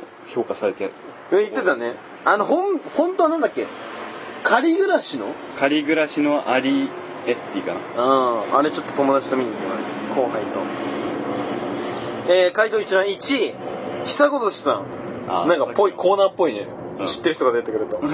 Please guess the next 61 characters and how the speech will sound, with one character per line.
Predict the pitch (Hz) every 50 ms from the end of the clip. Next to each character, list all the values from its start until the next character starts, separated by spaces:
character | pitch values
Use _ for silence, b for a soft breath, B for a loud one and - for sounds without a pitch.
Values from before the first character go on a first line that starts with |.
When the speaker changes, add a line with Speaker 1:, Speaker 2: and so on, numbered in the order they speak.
| - -
Speaker 1:
<laughs> | 185 185 180 202 180
そ | - - 190 147
う | 95
だ | 90
ね。 | 87 87 87 - - 120
Speaker 2:
で | 120 131
も | 135
何 | 156 185 208 185
を | 151
言 | 131
っ |
て | - -
た | 135
か | 113 110
も | 113 110
う | 110
覚 | 110 117
え | 110
て | 107
な | 104
い。 | 101
Speaker 1:
う | - - - - 92
ん。 | 90 87 76 B B B B B B B B -
Speaker 2:
人 | - - 254 247
の | 240 214
借 | - 220 202 -
金 | - 220 196
を | 165
吸 | 156 - 175 180
い | 175
取 | - 185 160 151
る | 143 147 160
能 | 165 160
力 | 143 131 - 113
を |
持 | 113 120
つ | 120 - 123
森 | 123 160 175 170 160
本 | 156 160 151 - 151 143
が、 | 127 135 135 139 B B B B B -
最 | - 190 180 160
終 | 156 165 156
的 | 170 170 151 160
に | 156
は | 139 135
マ | 151 165 165
グ | 165
マ | 160 147
の | 135
中 | 127 131 - - 123
に | 117 117
身 | 123 123
を | 127 120
投 | 123 117
げ、 | 110 107
平 | - - 165 151
和 | 131 123
が | 127
訪 | 123 123 - 123 113 120
れ | 113 117
る。 | 113 113